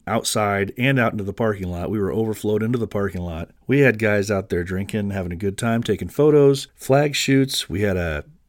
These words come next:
uh, we had an appearance by a Lamborghini. And for a few hours there, the Bearded Villains owned that building. It was really impressive to see. Von Knox showed up, and, uh, we did some raffle prizes. There were some really cool,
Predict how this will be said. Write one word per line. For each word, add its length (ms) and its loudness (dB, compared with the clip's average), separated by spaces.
uh, 80 -8
we 140 0
had 120 2
an 60 -2
appearance 400 -2
by 180 -4
a 80 -2
Lamborghini. 720 2
And 200 0
for 140 2
a 60 4
few 260 4
hours 280 6
there, 280 2
the 140 -8
Bearded 300 2
Villains 440 4
owned 340 2
that 300 -4
building. 360 -8
It 60 -2
was 160 -6
really 260 -2
impressive 420 -4
to 100 -8
see. 260 -8
Von 200 2
Knox 240 2
showed 260 4
up, 260 0
and, 360 -2
uh, 280 -2
we 160 -4
did 220 2
some 420 -4
raffle 320 -2
prizes. 640 -2
There 120 -6
were 100 -2
some 240 -4
really 220 0
cool, 420 0